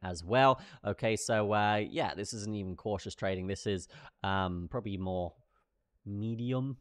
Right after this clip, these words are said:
aggressive, I would say. Once this turns green, you could buy some Bitcoin and, uh, let this thing ride up, okay? That's, that's my plan anyway,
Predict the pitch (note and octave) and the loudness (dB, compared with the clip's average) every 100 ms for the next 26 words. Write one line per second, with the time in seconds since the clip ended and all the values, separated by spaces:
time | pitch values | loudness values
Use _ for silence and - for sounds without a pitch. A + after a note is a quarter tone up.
0 | - G#2+ G2 B2 B2 D3+ D3 - A2+ A#2 | -10 -8 0 0 2 0 -2 -2 -2 0
1 | A#2 C3+ B2+ A#2+ B2+ - C3 B2 - B2 | 0 0 0 0 -6 -4 -2 -2 -2 0
2 | B2 A#2 - - - F#2+ A#2 A#2 A#2 G2+ | 0 -2 -8 -16 -8 4 6 6 2 0
3 | A#2 - A#2 G#2+ - - - G2+ G2+ G2+ | -2 0 0 0 -4 -14 -6 -2 4 4
4 | G2 G#2+ - G#2+ A2+ G#2 G2 G2 F#2 - | 4 2 0 -4 -2 0 4 4 2 -4
5 | - - F#2 G#2+ G2+ F#2+ G#2 - - G#2 | -8 -6 -4 0 0 0 0 -2 -2 0
6 | G#2+ G2+ A2 G2 G2 F#2+ G2 F#2+ | 0 0 0 -2 0 0 0 0